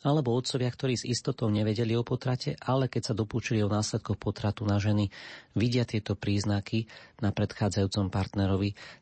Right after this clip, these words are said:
tak tomu čelia. Takže to je niekoľko základných takých rovín alebo skupín a my sa chceme pozrieť aspoň na niekoľko základných teda podujatí. V prvej skupine sa teda nachádzajú otcovia, ktorí silne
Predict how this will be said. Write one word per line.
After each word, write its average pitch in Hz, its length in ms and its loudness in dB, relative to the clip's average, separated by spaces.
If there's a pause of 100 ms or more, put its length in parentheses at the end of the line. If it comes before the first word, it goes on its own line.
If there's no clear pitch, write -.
tak - 240 -4
tomu 98 240 2
čelia. 95 480 2 (240)
Takže 117 320 0
to 175 80 4
je 127 240 2 (160)
niekoľko 147 400 0
základných 131 640 -2
takých 123 400 -2
rovín 139 320 2
alebo 110 240 0
skupín 127 720 0 (240)
a 110 400 2
my 113 160 0
sa - 80 -2
chceme 117 320 0
pozrieť 123 400 0
aspoň 127 240 -4
na 113 120 0 (540)
niekoľko 117 460 0
základných 107 800 -2
teda 107 160 0
podujatí. 107 720 0
V - 40 -20 (120)
prvej 135 320 2
skupine 156 480 0
sa 127 80 -2
teda 113 240 0
nachádzajú 117 400 0
otcovia, 123 480 0
ktorí 117 240 -2
silne 147 400 2